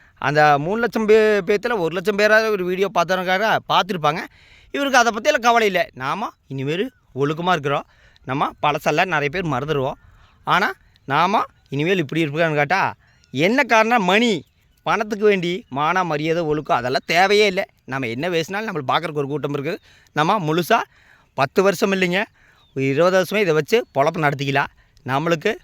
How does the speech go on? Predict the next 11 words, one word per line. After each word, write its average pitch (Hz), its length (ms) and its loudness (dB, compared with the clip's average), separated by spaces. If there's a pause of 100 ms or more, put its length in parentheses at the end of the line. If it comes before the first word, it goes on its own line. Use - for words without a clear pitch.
உழைப்புங்கிறக்கு 185 600 0
அர்த்தம் 165 340 2
தெரியாத 170 480 0 (300)
ஒரு 143 220 0
ஃபேமிலின்னு 170 420 2
பார்த்தீங்கன்னா 143 320 -2 (220)
இந்த 147 200 0
அம்மா 156 240 2
சொல்லலாம். 143 440 0 (220)
இந்த 131 200 -2
அம்மா 175 260 2